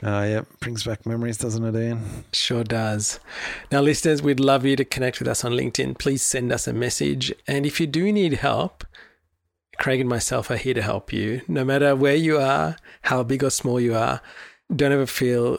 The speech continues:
Speaker 2: you're not worthy to reach out to us. We would love to hear from you. And we'd love to thank Chris Mottram, uh, from Podcastly that produces our podcast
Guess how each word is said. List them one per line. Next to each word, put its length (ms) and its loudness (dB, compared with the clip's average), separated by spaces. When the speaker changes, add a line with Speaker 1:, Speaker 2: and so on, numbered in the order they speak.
Speaker 2:
you're 140 0
not 200 0
worthy 580 -2
to 280 -2
reach 280 -2
out 200 -2
to 100 -4
us. 340 -2
We 100 0
would 180 -2
love 240 0
to 80 -4
hear 240 -4
from 260 -6
you. 220 -4
And 400 4
we'd 180 2
love 180 4
to 80 -2
thank 440 2
Chris 340 0
Mottram, 640 0
uh, 280 0
from 200 -2
Podcastly 640 -2
that 160 -4
produces 340 -2
our 120 0
podcast 680 0